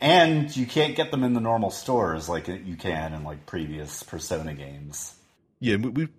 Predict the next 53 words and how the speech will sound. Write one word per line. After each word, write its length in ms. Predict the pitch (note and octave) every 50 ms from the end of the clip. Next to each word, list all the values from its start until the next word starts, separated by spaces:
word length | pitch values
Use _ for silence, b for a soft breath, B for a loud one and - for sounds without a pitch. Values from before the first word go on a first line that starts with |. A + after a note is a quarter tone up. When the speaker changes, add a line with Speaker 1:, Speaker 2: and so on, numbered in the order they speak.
| _ _ _ _ _ _ _ -
Speaker 2:
I, 80 | C3 D3
I 100 | - D3
was 140 | C#3+ -
thinking 140 | - - E4
about 160 | - C4+ -
this 180 | - B2 - G2
last 320 | G2+ G2 F#2 - - -
night, 220 | G2 F2 C2+ C#2+ -
and 120 | F2 D#2+
I, 140 | B1 A1 - - _ _ _ _ _ _ _ _ -
I, 80 | - C#3 -
I 80 | A#2 C#3
wanna 200 | D3 E3 D#3 C#3
remember 340 | B2 G#2 A2+ A#2+ G#2+ A2 G2+
this 140 | F#2+ -
so 100 | - F2+
we 60 | F2 D#2+
can 100 | E2 D#2
talk 180 | - G#2+ -
about 160 | - - E2+
it 40 | E2
a 20 | D#2
little 160 | D#2+ F#2 F#2
bit 160 | E2+ E2+ -
more 180 | F2 F#2 F2+ E2+
when 180 | D#2 D#2+ E2
we 60 | E2
do 160 | D#2 E2+ E2 D#2+
an 60 | C#2+
episode, 500 | D2 - - - - F#2 E2 D#2+ D#2+ A#1+
uh, 100 | C2 D#2+
maybe 220 | F#2+ A#2+ A2 G#2+
a 60 | G2
series 400 | - - - - G2 F#2+ F2+ E2
wrap-up 480 | E2+ E2 D#2+ D#2+ - - E2+ E2 - E2
or 160 | D2+ D2 D2+
a, 240 | D2+ - - - F#2
a 20 |
thing 220 | E2 - A2 F2+ F2
more 160 | F2 E2+ D#2
on 100 | D#2 D#2
social 380 | - - G#2 F#2 - - D2+ C#2+
links, 320 | C#2+ C#2+ D2 D2+ - -
but 180 | - E2+ - - - - _ - - _ _ _ - - - B B B B B B B B B
it 140 | B B2 -
seems 240 | - F#3+ F#3 F3+ -
like 160 | G#3 - -
there 120 | D3 C3+ B2
are 40 |
a 40 | A2
lot 160 | G2+ A2 A2
of 80 | G2+ -
confident 560 | - F#2 F#2+ G2 - - F2+ E2+ - - -